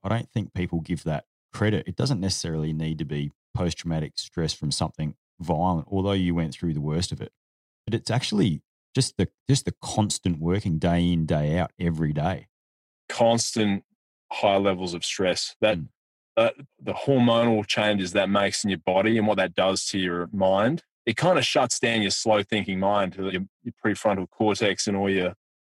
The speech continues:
Speaker 2: um, executive thinking and reasoning and logic. All that kind of takes a hit while you're using your fuss brain,
Speaker 1: Mm.
Speaker 2: your more ancient fight or flight mechanisms to,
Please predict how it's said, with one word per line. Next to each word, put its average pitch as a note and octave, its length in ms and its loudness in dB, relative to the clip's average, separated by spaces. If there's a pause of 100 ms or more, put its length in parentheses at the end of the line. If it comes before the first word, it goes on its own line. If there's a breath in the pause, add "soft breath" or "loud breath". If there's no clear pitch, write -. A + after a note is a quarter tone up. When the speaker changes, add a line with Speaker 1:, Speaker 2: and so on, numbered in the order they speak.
(120)
Speaker 2:
um, F2+ 100 -2
executive G2+ 480 0
thinking A2 480 2
and F#2+ 160 0
reasoning G#2+ 420 2
and F2+ 120 -2
logic. G2 360 2
All D3+ 140 2
that B2 240 2
kind A2 200 2
of F2+ 100 -4
takes G#2+ 280 0
a F2+ 80 -6
hit A2 260 2
while G2+ 220 2
you're F#2 100 0
using F#2+ 360 -2
your F2+ 120 -4
fuss - 400 -4
brain, F2+ 440 -4 (120)
Speaker 1:
Mm. F#2 60 -6
Speaker 2:
your F2+ 80 -4
more F#2 220 0
ancient F#2+ 420 -2 (360)
fight G2+ 160 4
or E2+ 60 -2
flight G#2 300 2
mechanisms F#2 560 -2
to, A2+ 140 -2